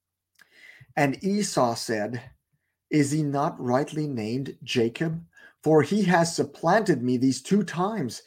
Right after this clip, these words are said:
He took away my birthright, and now look, he has taken away my blessing.' And he said, 'Have you not reserved a blessing for me?' Then I-,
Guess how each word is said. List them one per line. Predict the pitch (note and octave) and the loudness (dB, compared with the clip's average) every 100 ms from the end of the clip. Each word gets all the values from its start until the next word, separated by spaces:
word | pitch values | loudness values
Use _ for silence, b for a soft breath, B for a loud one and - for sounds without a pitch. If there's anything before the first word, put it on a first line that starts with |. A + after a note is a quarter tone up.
| B B | B B
He | - F3 | 0 2
took | E3+ A#3 A#3 | 4 2 6
away | F#3 F#3 | 6 6
my | D3+ A2 | 4 4
birthright, | C3+ F#3+ G3+ G3+ A#3 - b b b | 4 2 4 2 2 -2 b b b
and | D#3+ F3 | 2 4
now | G3 F#3 | 6 6
look, | F#3 A3+ - | 6 6 4
he | E3+ | 0
has | D#3+ | 0
taken | - F3+ F3 | 4 4 4
away | E3 E3+ | 0 0
my | C3+ | -2
blessing.' | G#2 C#3 - - G#3+ A2 - _ _ _ _ _ b b b | 0 2 2 2 -2 -2 -10 _ _ _ _ _ b b b
And | A#2+ A2+ | -8 -6
he | A2 | -6
said, | - G3 G#2 E2+ - _ _ _ _ _ _ _ _ - _ | -4 -2 -2 -4 -14 _ _ _ _ _ _ _ _ -20 _
'Have | B2 E3+ | -2 0
you | F#3+ G3+ | 2 2
not | D#3+ D#3+ F#3 | 4 0 2
reserved | B2+ G#2+ A2 E3 D3+ | 0 0 0 0 0
a | G2 | -4
blessing | G2 A#2+ - G#3+ | -4 -6 -4 -8
for | G#3 A3+ | -6 -2
me?' | B3+ B3+ - _ _ - | 0 -2 -4 _ _ -6
Then | B2 C#3 C3+ | 0 0 0
I-, | C3 D#3 | -2 -2